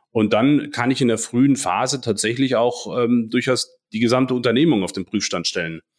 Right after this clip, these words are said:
Ich kann mir dann, ähm, durchaus überlegen, mit wem und mit was verdiene ich Geld, wo verliere ich Geld, ähm, was sind meine Kernkompetenzen, möchte ich mich vielleicht auf die konzentrieren, um,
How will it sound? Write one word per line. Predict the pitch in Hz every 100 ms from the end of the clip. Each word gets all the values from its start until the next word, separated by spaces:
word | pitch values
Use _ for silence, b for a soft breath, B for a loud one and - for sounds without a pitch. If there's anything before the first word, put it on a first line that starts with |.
| b b b b
Ich | -
kann | 110
mir | 113
dann, | 110 113 110
ähm, | 110 101 107 107 107 101
durchaus | 117 120 107
überlegen, | 113 104 117 131 123 110 87
mit | 104 98
wem | 110 139 135
und | - 101
mit | 101
was | 98 120 -
verdiene | 113 117
ich | 110
Geld, | - 107 143 143
wo | 123
verliere | 120 110 139 151
ich | 147
Geld, | 123 127 139 - b b b b b
ähm, | 110 113 107
was | 110
sind | 143 127
meine | 120 120
Kernkompetenzen, | 117 127 135 - 139 120 120 123 123 127 123 -
möchte | 104 120 117
ich |
mich | 113 110
vielleicht | 113 110 113
auf | 110
die | 117
konzentrieren, | 117 120 113 110 - 123 135 131
um, | - 117 120 117